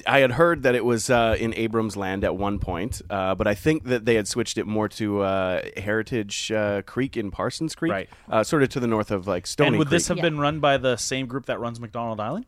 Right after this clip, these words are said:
Speaker 1: Um, yeah, exactly. It would
Speaker 3: Yeah.
Speaker 1: have been that team
Speaker 2: Yeah, 'cause
Speaker 1: because
Speaker 2: they, they,
Speaker 1: they,
Speaker 2: they
Speaker 1: they
Speaker 2: built
Speaker 1: made
Speaker 2: one in
Speaker 3: It would be
Speaker 2: Athabasca
Speaker 3: one
Speaker 2: as well,
Speaker 3: rig.
Speaker 2: right?
Speaker 3: Yeah.
Speaker 2: Or
Speaker 1: Exactly,
Speaker 2: not
Speaker 1: yeah, yeah.
Speaker 2: Athabasca, sorry. Um,
Speaker 3: Anzac.
Speaker 2: Anzac, thank you.
Speaker 1: And much like, uh, you know, different organization, even though it's in the same location here in Fort McMurray,
Speaker 2: Mm-hmm.
Speaker 1: um, the, uh, library as well, uh,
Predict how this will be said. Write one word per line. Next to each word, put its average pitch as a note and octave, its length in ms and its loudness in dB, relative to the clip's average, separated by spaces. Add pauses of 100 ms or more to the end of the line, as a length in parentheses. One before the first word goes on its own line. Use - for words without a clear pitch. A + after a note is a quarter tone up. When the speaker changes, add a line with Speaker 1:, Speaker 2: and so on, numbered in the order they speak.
(360)
Speaker 1:
Um, C#3 180 6
yeah, D#3 160 10
exactly. A2 440 2
It D#2+ 40 -4
would G2 60 0
Speaker 3:
Yeah. G#2+ 60 2
Speaker 1:
have A2 60 -2
been G#2+ 120 -2
that G2 160 -2
team B2 120 0
Speaker 2:
Yeah, D3 120 2
'cause - 0 -
Speaker 1:
because D#3 160 2
Speaker 2:
they, D#3+ 100 2
they, D3 80 -8
Speaker 1:
they, E3 160 2
Speaker 2:
they D#3+ 140 0
Speaker 1:
they D3+ 80 6
Speaker 2:
built C3+ 100 6
Speaker 1:
made D3 60 10
Speaker 2:
one F#3+ 100 6
in F#3 80 2
Speaker 3:
It - 40 2
would F3+ 40 2
be - 60 0
Speaker 2:
Athabasca G#3 380 0
Speaker 3:
one A#2+ 100 4
Speaker 2:
as - 40 0
well, F3 180 4
Speaker 3:
rig. G2+ 60 0
Speaker 2:
right? C#3 220 2
Speaker 3:
Yeah. - 60 2
Speaker 2:
Or - 20 2
Speaker 1:
Exactly, D3 300 6
Speaker 2:
not C#3+ 120 4
Speaker 1:
yeah, C#3+ 40 4
yeah. C#3 80 6
Speaker 2:
Athabasca, A2+ 320 2
sorry. C#3 360 -2
Um, A#2+ 300 -2 (220)
Speaker 3:
Anzac. G#3 500 -8
Speaker 2:
Anzac, D#3 400 -2
thank D3 220 -2
you. G#2 140 -4 (220)
Speaker 1:
And B2 180 0
much C3 340 0
like, B2 400 0
uh, A2 220 2
you A#2+ 80 0
know, A2 100 -2
different B2+ 300 0
organization, A2 600 -2
even G#2+ 180 -6
though G2+ 120 0
it's F#2 100 -6
in G2+ 80 -6
the F#2+ 60 -4
same G#2+ 220 -4
location A2 380 -2
here G2 160 -2
in F2+ 60 -6
Fort F#2+ 180 -4
McMurray, G2 420 -2
Speaker 2:
Mm-hmm. A#2+ 260 -6
Speaker 1:
um, G#2+ 240 2
the, G#2 260 2
uh, F2+ 240 4
library A2+ 420 2
as F2 140 -4
well, G#2 360 4
uh, E2+ 260 0